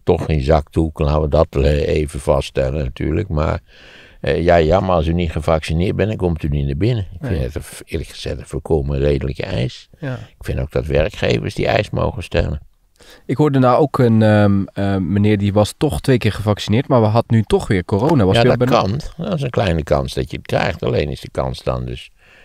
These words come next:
Speaker 1: miniem dat je ook op de I C terechtkomt.
Speaker 2: Precies. Maar je kunt wel anderen weer besmetten. Dus ze zouden in principe iemand anders weer kunnen aansteken met de boel.
Speaker 1: Mhm.
Speaker 2: Ja.
Speaker 1: Dat is mogelijk, ja. En als je dan natuurlijk een betrekkelijk grote ontstekingshaarden hebt, hè, bijvoorbeeld in, in het, in de Revobank,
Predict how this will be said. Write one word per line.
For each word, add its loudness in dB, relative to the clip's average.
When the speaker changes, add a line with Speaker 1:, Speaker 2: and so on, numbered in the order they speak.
Speaker 1:
miniem -2
dat 0
je -2
ook -4
op -16
de -14
I -8
C -4
terechtkomt. -10
Speaker 2:
Precies. -4
Maar 0
je 2
kunt 2
wel 4
anderen 2
weer 4
besmetten. -2
Dus -8
ze -8
zouden 4
in 2
principe 0
iemand 2
anders 4
weer 2
kunnen 0
aansteken 0
met -2
de -6
boel. -4
Speaker 1:
Mhm. -4
Speaker 2:
Ja. -10
Speaker 1:
Dat -8
is -10
mogelijk, -2
ja. -6
En -8
als -2
je 2
dan 2
natuurlijk -4
een -2
betrekkelijk 2
grote 2
ontstekingshaarden 0
hebt, 2
hè, 4
bijvoorbeeld 0
in, -2
in -4
het, -2
in -2
de 0
Revobank, 2